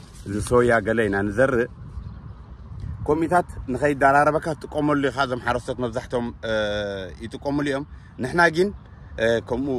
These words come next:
ዕፉን ብዙሕ ግዜ እዚ ናይ፣ እዚ ናይ ጥሪት ወይ ድማ እዚ ናይ ደርሁ ናይ ከብቲ ብዙሕ ኣይንዘርን ኢና። እንታይ ደኣ ስኳር ማይስ ተባሂሉ ዝፍለጥ ናይ፣ እ፣ ሰባት ዝበልዕዎ ብሰላጣ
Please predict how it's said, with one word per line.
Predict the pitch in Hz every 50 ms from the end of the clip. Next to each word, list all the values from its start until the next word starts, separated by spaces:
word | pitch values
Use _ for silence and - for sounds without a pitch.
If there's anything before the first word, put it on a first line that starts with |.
| 117 110 -
ዕፉን | 117 - - 156 143 127
ብዙሕ | 123 143 143 143 127
ግዜ | 120 123 123 117 127
እዚ | 127 113 113
ናይ፣ | 110 110 110
እዚ | 113 113 113 117 110
ናይ | 107 107 110 110
ጥሪት | 110 - 123 135 127 120
ወይ | 104 104
ድማ | 107 104 101
እዚ | 104 101
ናይ | 104 107 110
ደርሁ | 107 127 127 127 117 131 139 139 135 - - - - - - -
ናይ | - 107 117
ከብቲ | - 151 147 - - 147 147 147 135 -
ብዙሕ | 107 110 127 127 147 135 - - - - 104
ኣይንዘርን | - 107 104 107 110 104 101 120 113 110 123 131
ኢና። | 127 131 143 151 170 175 - - - - - - - - - - - -
እንታይ | - 110 117 143 143 151
ደኣ | 160 165 170 170 170 - - - - - - - 120 113
ስኳር | - - 208 - 208 190 160
ማይስ | 160 143 123 110 95 -
ተባሂሉ | - - 110 110 113 117 113 113 113
ዝፍለጥ | 104 107 120 127 156 170 160 143 143 - - - - - - - - - -
ናይ፣ | 104 113 113 113 117 110 110 107 - - -
እ፣ | 104 98 98 95 92 90 90 90 87 87 85 85 87 82 - - - - - - - _ - _ - - - -
ሰባት | 123 120 117 120 110 -
ዝበልዕዎ | 104 101 110 98 87 92 98 95
ብሰላጣ | 90 90 90 - 101 98 101 101 98 -